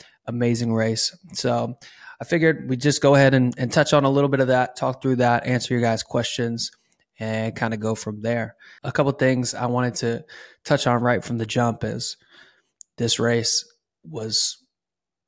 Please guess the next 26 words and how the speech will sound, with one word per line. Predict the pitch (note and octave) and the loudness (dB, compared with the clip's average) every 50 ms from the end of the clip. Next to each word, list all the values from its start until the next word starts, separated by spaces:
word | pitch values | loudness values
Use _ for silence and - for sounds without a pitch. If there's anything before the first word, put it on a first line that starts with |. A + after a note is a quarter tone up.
| - _ - | -20 _ -4
unreal | C#3 C#3 C3+ B2+ B2 B2+ A#2+ A#2 A2 G#2+ - _ _ _ | -2 0 0 2 2 2 0 0 -2 -6 -10 _ _ _
technically | - - - - B2+ A#2 - - A#2 A2+ | -4 -4 -4 -4 -6 -8 -6 -6 -6 -6
difficult. | G#2 G#2+ - - D3+ - - C#3+ D3+ - _ _ _ | -6 -8 -10 -12 -14 -14 -16 -16 -16 -18 _ _ _
I | C3 B2+ | -4 -2
mean, | B2 B2+ B2+ B2+ B2 B2 C#3+ E3 - | 0 0 0 0 0 -2 -4 -6 -4
next | C3+ C#3+ D3 C#3 - - | 0 0 0 0 0 -2
level | B2 B2 A#2+ A2+ A#2+ A#2 | -2 -2 -2 -2 -2 -4
difficult. | A#2 A#2 - A2+ - - A#2 A#2 - - - - - - - - _ | -4 -6 -6 -6 -6 -6 -6 -6 -8 -12 -18 -20 -20 -20 -20 -20 _
So | - - - C3 C3 B2+ B2 B2 - - - | -6 0 2 4 4 4 4 2 0 -4 -4
Uwharrie | C3 C3+ C3 B2+ B2+ C#3 D3+ D#3 D#3+ D#3 D#3 D3+ D3 D3+ - - - | -2 0 2 2 4 4 4 4 4 2 2 0 -2 -4 -6 -10 -4
Forest | - C#3 B2+ B2+ B2 A#2+ A#2 A#2 - - - - | 0 2 4 4 4 4 2 0 -2 -6 -8 -6
is | - B2 A#2+ A#2 A2+ A2+ A2+ A2 A2 - | -4 -2 0 0 0 0 -2 -2 -4 -6
about | - B2 A2+ B2 A2 A2 A#2 - - - - _ - | -6 -4 -4 -2 -2 -2 -4 -6 -8 -12 -14 _ -10
an | B2 A#2 - - _ - | -10 -10 -10 -12 _ -8
hour | A#2+ A#2+ C3 C3+ C3 | -4 0 0 2 2
and | C3 C3 B2+ | 2 0 0
a | |
half | A#2+ A#2+ B2+ A#2 A#2 A#2 A#2 - - - - _ _ _ _ _ _ | -2 0 -2 -2 -2 -4 -6 -8 -12 -16 -18 _ _ _ _ _ _
or | A#2 A2+ | -6 -6
an | A2+ A2+ | -6 -6
hour | - B2 B2 B2 B2 B2 | -4 -2 0 0 0 0
twenty, | B2 - - B2+ B2 A#2+ A#2 A2+ A2+ A#2 - _ _ _ _ _ _ _ _ _ _ _ _ _ _ | -2 -4 -6 -6 -4 -4 -4 -6 -6 -8 -10 _ _ _ _ _ _ _ _ _ _ _ _ _ _
uh, | - A#2 A2 A2 - - - _ | -6 -4 -4 -4 -4 -8 -8 _
east | C#3 C#3 C3 A#2 - - - - - - | -2 -2 0 0 -2 -4 -6 -10 -10 -6
of | B2 B2 A2 | -6 -4 -4
Charlotte. | - - A#2+ A2 G2+ - - - F#3+ | -2 -4 -4 -4 -6 -8 -10 -14 -18